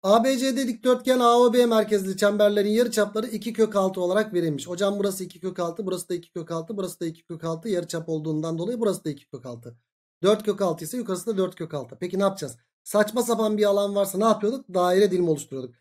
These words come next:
Daire dilimini oluşturalım. Hop, daire dilimini oluşturduk. Hop, oluşturduk. Hocam bu da yarıçap, bu da yarıçap. Yani burası da nedir? İki kök altı.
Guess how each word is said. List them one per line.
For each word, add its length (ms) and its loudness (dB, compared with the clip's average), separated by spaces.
Daire 300 6
dilimini 220 2
oluşturalım. 540 0
Hop, 640 0
daire 300 4
dilimini 200 2
oluşturduk. 460 -4
Hop, 520 2
oluşturduk. 500 -4
Hocam 480 0
bu 80 4
da 100 4
yarıçap, 380 2
bu 80 0
da 60 8
yarıçap. 440 2
Yani 300 0
burası 240 0
da 80 -2
nedir? 360 -2
İki 240 -8
kök 400 0
altı. 500 0